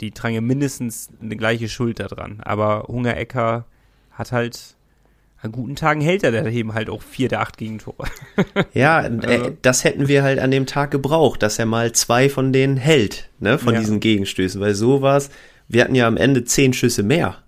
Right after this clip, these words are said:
Speaker 2: am Ende des Spiels.
Speaker 1: Mhm.
Speaker 2: <laughs> So, die hatten unter dreißig Schüsse und acht Tore.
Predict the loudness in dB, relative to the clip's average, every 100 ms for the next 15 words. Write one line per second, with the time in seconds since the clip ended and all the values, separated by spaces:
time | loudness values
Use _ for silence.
0 | -10 -2 2 2 2 -2 -2 -2 -2 -4
1 | -18 _ _ _ -10 -8 -6 -6 -8 -10
2 | -16 -20 -20 _ 0 2 4 2 2 2
3 | 2 2 0 2 2 2 0 -2 0 0
4 | 0 0 -2 -4 0 2 2 0